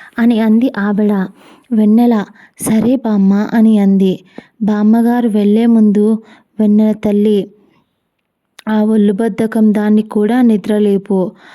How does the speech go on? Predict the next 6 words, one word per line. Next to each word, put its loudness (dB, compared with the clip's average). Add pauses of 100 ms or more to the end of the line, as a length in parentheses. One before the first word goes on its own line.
(240)
అమ్మ, 0 (160)
టైమ్ 0
చూడు -2
ఎంత 0
అవుతుందో, 0 (480)
ఇంకా 0